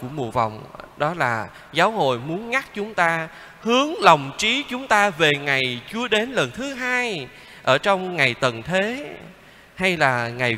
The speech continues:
cuối cùng, có lẽ là cuối cùng của cuộc đời mỗi người chúng ta.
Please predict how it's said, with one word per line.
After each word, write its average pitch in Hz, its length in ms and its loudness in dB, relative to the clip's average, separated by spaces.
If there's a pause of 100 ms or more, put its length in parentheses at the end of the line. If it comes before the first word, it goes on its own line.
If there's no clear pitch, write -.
(140)
cuối 214 200 -4
cùng, 117 320 -2 (840)
có 190 160 -2
lẽ 135 280 -2
là 165 140 -4
cuối 185 280 -6
cùng 117 380 -4
của 139 220 -10
cuộc 127 220 -6
đời 120 280 -2
mỗi 113 140 -6
người 139 220 -6
chúng 165 220 -12
ta. 160 340 -8